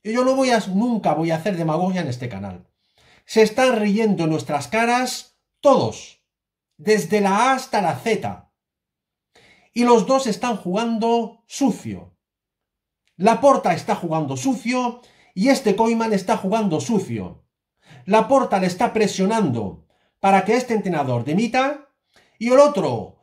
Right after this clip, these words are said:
no quiere dimitir porque quiere cobrar su finiquito. ¿Y quién está sufriendo las consecuencias? Nosotros, los pobres aficionados, que estamos gastando, repito,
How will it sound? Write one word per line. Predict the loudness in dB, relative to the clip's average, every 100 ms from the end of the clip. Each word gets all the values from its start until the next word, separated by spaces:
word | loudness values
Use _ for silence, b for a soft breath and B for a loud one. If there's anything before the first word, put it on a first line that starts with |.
| _ -10
no | -2 0 0
quiere | -2
dimitir | 0 0 2 0 0
porque | 0 -2 -2
quiere | -2 0 0
cobrar | 0 0 0
su | -2 -4
finiquito. | -2 -2 0 -2 -2 -8 -10 _ _ _ _ _
¿Y | -8
quién | 0 2 2
está | 2 0 0 0 -2 -10 _ -10
sufriendo | -6 -4 -2 0 0 2
las | 0 0
consecuencias? | -2 -2 -2 2 2 2 -2 -2 -2 -10 b b b b
Nosotros, | 0 2 2 2 0 0
los | -2 -4
pobres | -2 -2 -2 -4 -6
aficionados, | -6 -8 -6 -2 0 2 0 0 -6 -18 b b b b
que | -2
estamos | -2 0 0 0 0 2
gastando, | 2 0 -2 -2 2 0
repito, | 0 -2 -2 -4 -2 -4 -4